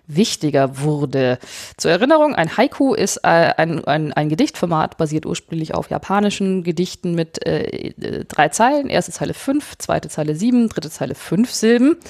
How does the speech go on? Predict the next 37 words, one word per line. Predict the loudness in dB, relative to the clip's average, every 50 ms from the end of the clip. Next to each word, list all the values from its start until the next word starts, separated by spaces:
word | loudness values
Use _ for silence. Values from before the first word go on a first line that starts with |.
| -20 -20 -18 -18 -18 -20 -20 -14 -4
Und, | 0 2 2 4 4 2 0 0 0
äh, | 0 0 2 2 0 0 -2 -6 _ -16 -20 -20 -20 -20 -20 -20 -20 -10 -2
damit | 2 4 4 4 4
werde | 2 2 2 2
ich | -2 -4 -2
dir | 0 0 0 0 0 -4 -4
ab | -6 -2 0
jetzt | -2 -2 -2 -4 -6 -4 -4
am | -4 -2 -2 -4 -6 -8 -6
Anfang | -6 -6 -4 -4 -4 -4 -4 -2
der | -4 -4
Folgen | -2 0 2 4 4 4 4 2 -2 -4 -4
meine | -4 -4 -2 -2 -2
Geschichten | -2 -2 -2 -2 -2 -2 -2 0 2
hoffentlich | 2 2 2 0 -2 -2
versüßen. | 2 0 2 2 0 -2 0 0 0 -2 -2 -8 _ _ -20 -20 -20 -20 -20 -20 -20 -20 -20 -20 -20 -20 -10 -4
Und | 0 2 4
solange | 4 4 4 4 2
ich | -2 0
keine | 0 0 0 0
Beschwerde | 0 -4 -2 0 0 0
von | 0 -2 -4 -4
dir | -2 -2
erhalte, | -2 -2 -2 -4 -4 -2
damit | -4 -2 -2 0
weitermachen. | 0 0 0 0 -2 -4 -6 -6 -2
Oder | 2 4 4 4
von | 2 0
euch, | -2 -2 -2 -4 -4 -2 -2
weiß | 0 0 0
ich | -2
ja | -4 -2
nicht. | -2 -2 -4 -4 -10 -20 _ -20 -20 -20 -20 -20 -20 -20 -20 -6 _
Genau, | 2 2 2 0 -2 0 2
also, | 2 2 2 0 -6 -10 _ -20 -20 -20 _ _ _ _ _ _
pass | -2 -2 0 0
auf. | -2 -8 -10